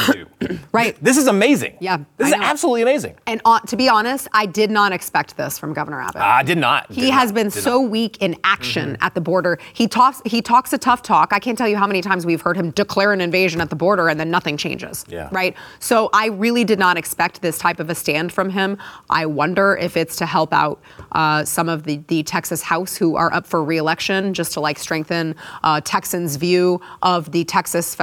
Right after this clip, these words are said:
Speaker 2: the Texas government overall. I mean, I don't really care what the reason is, because finally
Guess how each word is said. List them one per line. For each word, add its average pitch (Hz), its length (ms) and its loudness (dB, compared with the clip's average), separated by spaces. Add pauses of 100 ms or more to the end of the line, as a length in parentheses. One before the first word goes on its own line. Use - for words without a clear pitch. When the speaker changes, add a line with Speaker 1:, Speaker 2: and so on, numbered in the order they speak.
(120)
Speaker 2:
the 175 220 0
Texas 175 380 -4
government 175 400 0
overall. 165 580 4 (420)
I 190 60 0
mean, 208 100 2
I 262 80 6
don't 311 120 4
really 233 180 2
care 294 320 4
what 226 160 -2
the 190 80 0
reason 180 400 0
is, 160 260 -4
because 185 440 0
finally 185 640 0